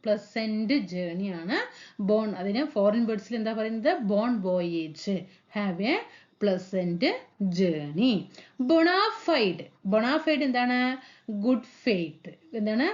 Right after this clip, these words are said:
ഗുഡ് ഫെയ്ത്ത്. അതിൽ നമ്മൾ എപ്പോ ഈ bona fide-ന്റെ ഒപ്പം തന്നെ പഠിക്കാറുണ്ട് അല്ലേ? Mala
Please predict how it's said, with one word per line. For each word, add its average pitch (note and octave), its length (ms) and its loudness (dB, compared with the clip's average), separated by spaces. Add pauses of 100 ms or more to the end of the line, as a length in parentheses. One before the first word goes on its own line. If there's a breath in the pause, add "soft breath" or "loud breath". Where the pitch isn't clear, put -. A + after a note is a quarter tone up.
(320 loud breath)
ഗുഡ് C#4 380 2
ഫെയ്ത്ത്. A3 240 2
അതിൽ B3 260 -2
നമ്മൾ C#4 200 2
എപ്പോ C#4 240 0
ഈ C#4 160 4
bona B3+ 300 0 (120)
fide-ന്റെ C4+ 320 2
ഒപ്പം B3+ 320 -4
തന്നെ B3 120 -4
പഠിക്കാറുണ്ട് G3+ 580 -2
അല്ലേ? B3+ 160 -2
Mala G#3 460 -2